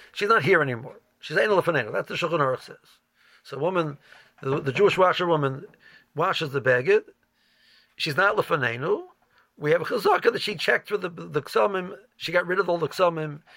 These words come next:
You're finding this new Kesem. If you find a Kesem, it must be it's a new Kesem, and the woman is Tamei. She can't be told it was there from the Beged from beforehand. So the case was that she's not Lefanenu. Zot comes the Shach, and the Shach says, "Okay,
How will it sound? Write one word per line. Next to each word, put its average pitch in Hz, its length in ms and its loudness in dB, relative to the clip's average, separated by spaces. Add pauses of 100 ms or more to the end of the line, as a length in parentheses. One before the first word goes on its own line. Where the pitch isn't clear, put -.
(180)
You're 143 100 -6
finding 196 280 0
this 165 140 -6
new 190 80 -4
Kesem. 151 640 0 (840)
If 180 300 -2
you 160 80 -6
find 208 140 4
a 175 40 -4
Kesem, 180 260 0
it 175 40 -2
must 180 180 0
be 180 60 -4
it's 156 100 -6
a 160 40 -6
new 139 100 -4
Kesem, 180 380 0
and 160 80 -8
the 156 80 -2
woman 165 200 -6
is 135 80 -6
Tamei. 120 340 -8 (520)
She - 140 -10
can't 190 200 -2
be 170 60 -6
told 175 180 2
it 175 60 -4
was 139 80 -2
there 156 120 0
from 156 120 -4
the 147 60 -4
Beged 135 260 0
from 120 120 -10
beforehand. 127 400 -12 (2250)
So - 100 -2
the 143 60 4
case 202 360 2 (140)
was 151 680 2 (340)
that 147 300 2 (140)
she's 147 120 -2
not 185 160 4
Lefanenu. 135 400 0 (240)
Zot 165 400 -2
comes 170 240 -2
the 143 80 -4
Shach, 156 320 2
and 160 80 -10
the 143 60 -10
Shach 143 240 -4
says, 135 280 -12
"Okay, 147 320 -6